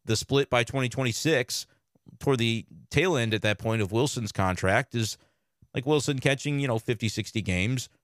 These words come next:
Herrera catching the hundred, and, and Wilson also D H ing and, and playing some first base. Like, I could see those sort of things take place. All that sort of rides on, though, how much, how far can Ivan Herrera go this year,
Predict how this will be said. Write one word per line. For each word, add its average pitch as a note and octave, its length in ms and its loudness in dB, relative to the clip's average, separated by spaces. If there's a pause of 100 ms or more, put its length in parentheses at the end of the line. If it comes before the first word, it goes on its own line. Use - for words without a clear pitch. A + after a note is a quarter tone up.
Herrera C3+ 320 4
catching G2+ 400 -2
the F#2 100 0
hundred, F#2+ 380 0
and, G2+ 220 -2
and G#2 140 -2
Wilson A#2 340 0
also G#2+ 480 0 (260)
D A#2+ 180 2
H G#2+ 280 0
ing A#2+ 240 -2
and, G2+ 240 -4 (100)
and G#2 320 -2
playing A#2 220 0
some A2+ 140 -4
first B2+ 240 0
base. C#3+ 280 0
Like, A2 160 0
I A2+ 80 0
could B2 160 -4
see C3+ 280 0 (460)
those C#3 300 2
sort C#3 260 0
of A#2+ 120 0
things B2 420 -2 (320)
take A#2+ 240 0
place. F#3 460 0
All E3 140 4
that E3+ 180 2
sort F3 140 2
of A#2+ 100 0
rides C3 280 4
on, A#2+ 180 2
though, A2 160 2
how C3 180 2
much, D#3 340 -2 (180)
how F3+ 100 4
far F#3+ 200 4
can E3+ 220 -2
Ivan D3 300 2
Herrera C#3 340 2
go A#2+ 260 2
this B2+ 280 0
year, C3 220 0